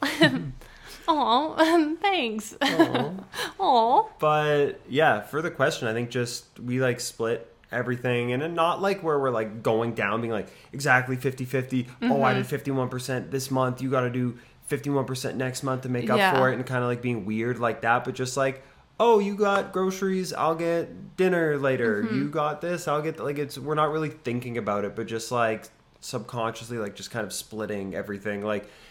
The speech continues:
Speaker 2: it just
Speaker 1: True.
Speaker 2: makes it easier to have, like, me, I pay for the Wi-Fi because I got it set up, and then B pays for the utilities
Speaker 1: Utilities.
Speaker 2: because she got that set up. So it's just easier that way to kind of balance stuff.
Speaker 1: Mm-hmm.
Speaker 2: But as far as, like, groceries and other things, it just kinda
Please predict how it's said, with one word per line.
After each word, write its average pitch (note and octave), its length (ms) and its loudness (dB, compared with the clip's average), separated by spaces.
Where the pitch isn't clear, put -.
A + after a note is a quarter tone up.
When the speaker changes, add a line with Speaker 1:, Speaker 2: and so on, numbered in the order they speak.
Speaker 2:
it B2 100 -6
just - 140 -2
Speaker 1:
True. E3 80 2
Speaker 2:
makes D#3+ 140 0
it G2+ 80 -6
easier A#2+ 340 -2
to C3 80 2
have, A#2 480 2
like, G#2 200 -4
me, B2 320 0
I A#2 160 2
pay B2+ 260 -2
for C#3 320 -2
the D3 120 -2
Wi-Fi D#3+ 500 2
because A#2+ 300 -6
I A2 100 0
got A#2 160 0
it A2+ 80 -10
set C#3+ 180 -2
up, D#3 180 2
and G#2 80 -4
then G#2 100 -4
B G#2+ 180 -6
pays A#2+ 320 -6
for B2 460 0
the B2+ 200 0
utilities A#2+ 160 0
Speaker 1:
Utilities. B2 420 0
Speaker 2:
because A2 200 -8
she B2 140 -8
got C#3 180 -2
that F3 200 0
set A#2 140 0
up. B2 80 -6
So B2 80 -12
it's A#2 80 -10
just B2 160 -10
easier A#2 420 -4
that G2 280 0
way B2+ 140 -2
to C3 100 -2
kind C3 240 -2
of B2+ 320 -8
balance B2 400 -2
stuff. D3+ 320 -4
Speaker 1:
Mm-hmm. A3 140 -8
Speaker 2:
But G#2+ 300 0
as - 80 -14
far D#3+ 180 2
as, D#3+ 100 0
like, A2 180 -2
groceries G#2+ 540 -4
and G2 200 -4
other G2 260 -6
things, F#2+ 500 -8
it - 40 -18
just - 220 -12
kinda G2 280 -6